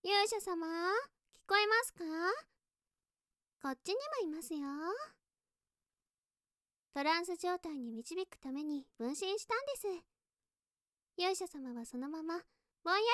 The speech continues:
と私の声を聞いてくださいね。力を抜いて、私に身を委ねてくれれば大丈夫です。トランス状態に入るコツは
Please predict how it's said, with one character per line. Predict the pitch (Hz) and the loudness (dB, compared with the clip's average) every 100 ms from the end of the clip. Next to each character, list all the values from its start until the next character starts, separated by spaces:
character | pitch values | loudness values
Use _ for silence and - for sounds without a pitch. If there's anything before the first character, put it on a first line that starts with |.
| 571 | 4
と | 494 | 0
私 | 320 277 277 311 | -2 -4 -6 -6
の | 311 | -6
声 | - 330 285 | -4 -4 -4
を | |
聞 | - 285 | -4 -4
い | |
て | 302 302 | -4 -2
く | 330 | -2
だ | 320 | -2
さ | 359 | -2
い | 349 | -2
ね。 | 277 262 330 508 _ _ _ _ _ _ _ _ _ _ _ _ _ _ _ _ _ | -4 -4 -4 -6 _ _ _ _ _ _ _ _ _ _ _ _ _ _ _ _ _
力 | - 302 302 320 | -6 0 4 4
を | 302 | 2
抜 | 240 233 | -4 -6
い | 262 | -8
て、 | 302 294 - _ _ _ | -10 -10 -12 _ _ _
私 | - 311 349 381 | -6 -2 0 0
に | 381 370 | 0 2
身 | 381 | 2
を | 370 | 2
委 | 381 | 0
ね | 392 440 440 | 0 0 -2
て | 339 | -6
く | 262 | -6
れ | 269 | -6
れ | 285 | -4
ば | 285 | -6
大 | 240 269 | -6 -6
丈 | 349 508 587 | -4 -2 -2
夫 | 494 | -2
で | |
す。 | 359 339 320 - _ _ _ _ _ _ _ _ _ _ _ - - | -4 -4 -6 -10 _ _ _ _ _ _ _ _ _ _ _ -20 -14
ト | - 285 | -4 2
ラ | 302 | 2
ン | 330 | 2
ス | 349 | -2
状 | 339 339 | 0 -2
態 | 302 247 | -4 -8
に | 220 | -8
入 | 233 311 | -6 -6
る | 294 - | -6 -10
コ | 220 | -12
ツ | - | -10
は | 262 285 | -8 -8